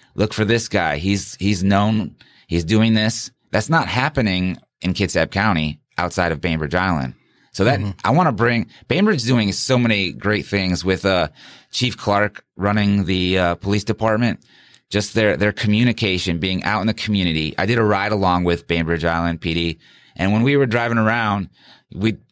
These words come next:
Speaker 1: roll down the windows, talk to the residents, and it, it was a true sense of community. Now, the rest of Kitsap County,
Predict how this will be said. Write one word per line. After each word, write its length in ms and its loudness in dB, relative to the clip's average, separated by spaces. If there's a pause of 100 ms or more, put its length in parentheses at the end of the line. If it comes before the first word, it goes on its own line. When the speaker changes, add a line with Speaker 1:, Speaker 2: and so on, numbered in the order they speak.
Speaker 1:
roll 240 2
down 220 2
the 80 2
windows, 500 2
talk 340 -2
to 160 0
the 100 0
residents, 640 0
and 240 -2 (360)
it, 220 -12 (240)
it 300 -2
was 120 4
a 80 2
true 240 0
sense 280 0
of 60 -4
community. 600 0 (340)
Now, 220 0
the 220 -4
rest 240 2
of 60 -2
Kitsap 340 0
County, 260 0